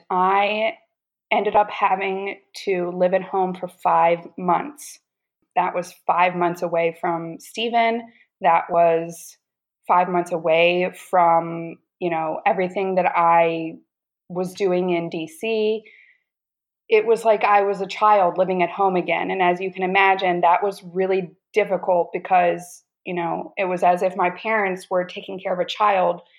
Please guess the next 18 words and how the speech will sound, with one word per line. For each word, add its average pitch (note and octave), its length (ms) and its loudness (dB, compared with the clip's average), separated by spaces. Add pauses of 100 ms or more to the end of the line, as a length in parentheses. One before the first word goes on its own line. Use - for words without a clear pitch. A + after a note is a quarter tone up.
(140)
And F3+ 140 -4
so F3 560 0 (720)
it G#3 180 -2
was F#3+ 160 -4
as F#3+ 260 4
if F#3 220 2
I F3+ 120 -2
was F3+ 100 -6
being G3 240 -8
treated B3 320 0
like F3 160 0
a E3+ 60 -8
child. D#3+ 400 0
I F3 60 -6
mean, F#3 140 -2
I F#3 120 0
literally G3+ 400 0
couldn't F#3+ 400 -4